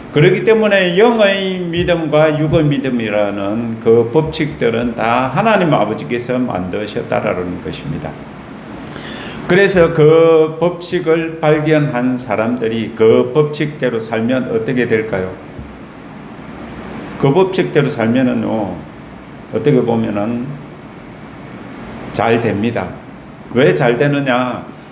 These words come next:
여러분, 이 법칙을 발견하지 못한 사람들은 세상에 너무나 많습니다. 이 세상에 너무나 많아서 그 법칙을 발견하지 못한 사람들은 어떻게 살까요? 부를 누리지 못하고 살고, 건강을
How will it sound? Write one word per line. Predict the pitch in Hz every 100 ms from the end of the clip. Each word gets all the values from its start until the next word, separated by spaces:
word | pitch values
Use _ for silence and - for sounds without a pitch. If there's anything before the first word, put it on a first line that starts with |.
| - 156
여러분, | 202 190
이 | 156 180
법칙을 | 214 226 226 220 202 190
발견하지 | 190 202 208 202 196
못한 | 165 135 135 165
사람들은 | 143 127 127 127 123 120 131 117 92
세상에 | 85 - 101 147 151 135
너무나 | 110 110 135 165
많습니다. | 131 95 90 117 98 90 87 82 - - - - - - - -
이 | 165 196 190
세상에 | 180 156 202 202
너무나 | 165 147 196 202
많아서 | 160 135 156 151
그 | 131 143
법칙을 | 170 175 - 156 151
발견하지 | 151 156 160 156 147
못한 | 127 107 - 139
사람들은 | 127 113 113 117 113 92
어떻게 | 95 131 123
살까요? | 123 120 110 95 90 85 - - - - -
부를 | 120 143 156
누리지 | 175 160 131
못하고 | 113 101 - 120 107
살고, | 104 92 90 - 104 104 104 - - - -
건강을 | - 117 117 117 151 160 160 156 147 127 139 156 151